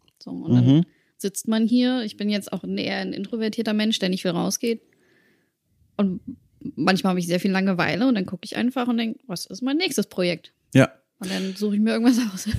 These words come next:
Speaker 1: <laughs>
Speaker 2: Und da, da, da sind wir bei was, was ich dich schon die ganze Zeit fragen wollte. Und zwar, du hast gesagt, ähm, du warst jetzt zum Boostern vor einiger Zeit draußen.
Speaker 1: Mhm.
Speaker 2: Und ich bin jetzt aber so der richtige Besuch, der jetzt auch längere Zeit gerade da ist, seit längerer Zeit.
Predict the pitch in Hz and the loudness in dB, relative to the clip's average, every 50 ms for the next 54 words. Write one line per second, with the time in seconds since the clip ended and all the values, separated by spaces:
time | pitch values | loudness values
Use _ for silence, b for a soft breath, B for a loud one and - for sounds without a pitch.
0 | - - - 294 262 - - 143 147 151 175 196 - - - 151 151 160 123 - | 2 4 6 6 6 8 8 10 10 10 10 8 8 6 6 8 8 8 8 6
1 | 98 135 139 143 143 135 151 190 233 240 226 196 202 185 156 156 156 151 - 147 | 6 6 8 8 8 8 8 8 8 8 8 8 8 8 8 6 4 6 4 4
2 | 139 139 135 - 139 135 - 135 131 127 135 143 151 - 151 135 - - - 107 | 4 4 4 2 0 2 2 2 4 4 4 4 4 4 2 2 2 2 2 4
3 | 117 113 107 104 104 - - - 120 - - 113 117 123 147 - - - 123 131 | 4 4 4 2 2 0 -2 -2 -4 -2 2 4 4 6 6 4 4 4 4 2
4 | 135 - - 120 110 110 107 117 147 185 - - - - - 123 120 120 117 113 | 2 2 -2 0 2 4 4 6 4 4 2 -4 -10 -4 -2 2 4 6 6 6
5 | 110 110 110 98 - _ _ _ _ - 117 110 113 127 143 - - 131 - - | 6 6 4 2 -2 _ _ _ _ -2 2 4 4 4 4 2 -2 -4 -2 0
6 | - 113 110 98 117 127 175 - - - 175 180 - - - 139 147 147 143 139 | 2 2 2 2 2 2 0 0 2 2 0 2 2 2 2 4 4 4 4 2
7 | - - 139 123 - - - - 110 113 151 156 - 165 170 190 226 202 196 196 | 4 4 4 4 4 0 0 4 4 4 4 4 2 2 4 4 4 2 2 4
8 | - 127 127 117 - - 160 165 190 190 170 - - 127 143 143 143 143 135 123 | 6 6 6 6 6 4 4 6 6 4 2 2 2 6 8 8 8 8 6 6
9 | 127 127 - _ - 113 - 120 107 143 180 - - - 180 175 170 170 165 160 | 2 2 0 _ -12 0 2 4 6 6 4 4 4 4 4 6 8 8 8 8
10 | 151 117 117 - _ _ _ _ - 127 117 117 127 147 196 226 - - 147 131 | 8 6 2 -4 _ _ _ _ 2 2 4 8 8 10 10 8 8 6 6 6
11 | 120 - 92 117 117 131 170 185 160 156 143 - - 151 139 - - - 131 123 | 8 6 6 8 8 8 8 8 6 2 2 4 6 6 6 6 4 4 6 6
12 | 123 120 104 110 107 117 139 160 - - 127 110 - _ - 127 127 143 143 131 | 6 6 6 6 8 8 8 6 6 6 4 4 2 _ 4 6 8 8 8 6
13 | 131 - - - 135 95 87 87 - - | 4 2 2 2 4 4 4 2 -2 -4